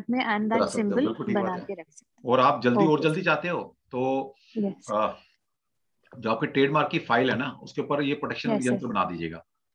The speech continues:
Speaker 2: ठीक है?
Speaker 1: ठीक है
Speaker 2: और
Speaker 1: sir।
Speaker 2: दिन में एक बार कुछ time के लिए, या अगर कोई ऐसा space है वहां रख ही सकते हैं, तो north of north west में आप उस पेपर को रख दीजिए,
Speaker 1: North
Speaker 2: उस
Speaker 1: of north
Speaker 2: डॉक्यूमेंट को।
Speaker 1: west, Okay, Okay सर।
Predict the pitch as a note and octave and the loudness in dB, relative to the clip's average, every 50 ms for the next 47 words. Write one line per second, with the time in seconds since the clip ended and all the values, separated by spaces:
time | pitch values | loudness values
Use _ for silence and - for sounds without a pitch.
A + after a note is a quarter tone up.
0 | _ _ _ _ - D#3 - - - - _ _ _ _ _ _ _ _ _ _ | _ _ _ _ -16 -14 -14 -14 -16 -18 _ _ _ _ _ _ _ _ _ _
1 | _ - - A#2 C3+ D#3 F3+ F#3+ - - A3 A3+ A#3 - _ _ - B2+ G#2+ A2+ | _ -6 -2 2 4 6 6 4 4 0 -4 -6 -6 -8 _ _ -18 -10 -4 -2
2 | C3+ D#3+ F#3 G#3+ A3+ F3+ D#3+ D#3 D3 B2+ B2 G#2+ F2+ - - - _ _ _ - | -2 0 2 2 2 2 2 0 0 2 2 2 2 2 0 -6 _ _ _ -8
3 | G3+ G3 - - - C3+ B2+ B2 - - G#2 F#2+ F2+ E2 D#2+ - _ _ - A#2+ | -6 -6 -6 -2 0 2 2 2 0 -2 -4 -4 -4 -6 -8 -10 _ _ -10 -4
4 | A#2+ D3+ E3+ E3+ E3 F3 E3+ F#3+ F3 E3+ - F3 D3 - E3 D#3+ D#3 - D3+ D3 | 2 2 4 4 2 2 0 -2 -2 -2 -2 -4 -2 -2 -2 -2 -2 -2 -4 -2
5 | C3 E3+ D#3+ D3+ D3 D3 B2 C3 C3 F3 F3 F3+ - - - D#3 D3+ E3 F3+ - | 0 0 0 0 0 0 0 -2 -2 -4 -4 -6 -8 -8 -8 -8 -6 -6 -6 -6
6 | - C#3+ B2+ A#2 A#2+ C#3 D#3+ D#3+ F#3+ F3+ - D#3+ C#3 B2+ C3 D#3 - - C#3+ C#3 | -6 -4 -2 0 2 2 2 2 0 -4 -4 -4 -2 0 0 0 0 -2 -4 -6
7 | - - - C#3+ D#3 F3+ G3 - _ _ _ _ _ - - C3 C#3+ E3+ D#3+ - | -6 -8 -8 -8 -8 -8 -8 -12 _ _ _ _ _ -4 -2 -2 -2 -2 -4 -6
8 | - C3+ G2 - - C3+ G#2 F2 - D#2+ D2+ C#2+ C#2+ - _ _ _ _ _ _ | -6 -6 -4 -4 -4 -4 -4 -4 -8 -12 -16 -18 -20 -20 _ _ _ _ _ _
9 | _ _ _ _ _ _ _ _ _ _ _ _ _ _ _ - A3+ A3 G#3+ G#3 | _ _ _ _ _ _ _ _ _ _ _ _ _ _ _ -4 -2 0 2 2
10 | G3+ - A#3 B3 A#3 - A3+ G3 F3+ C4+ B3 G3+ G3 G3 F#3 - - - - A#3+ | 2 2 2 2 2 4 4 2 4 2 2 0 0 -2 -6 -6 -10 -4 0 2
11 | G#3+ F#3 - - F3+ E3+ - _ _ _ _ _ _ _ _ A3 G#3+ G3 - A3 | 2 2 2 -2 -8 -8 -10 _ _ _ _ _ _ _ _ -2 -2 0 0 -2
12 | G3+ - - G#3+ B3+ | -2 -2 -2 -4 -6